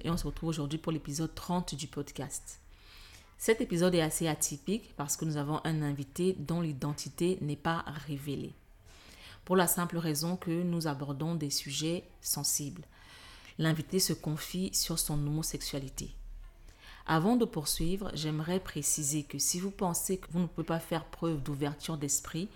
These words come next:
de respect et d'empathie, je vous prie de ne pas écouter la suite de l'épisode.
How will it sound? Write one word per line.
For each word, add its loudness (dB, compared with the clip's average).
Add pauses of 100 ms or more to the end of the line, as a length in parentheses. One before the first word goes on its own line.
(340)
de 4
respect 2
et 0
d'empathie, -6 (220)
je 2
vous 4
prie 2
de 2
ne 4
pas 0
écouter -4
la 0
suite 0
de -4
l'épisode. -6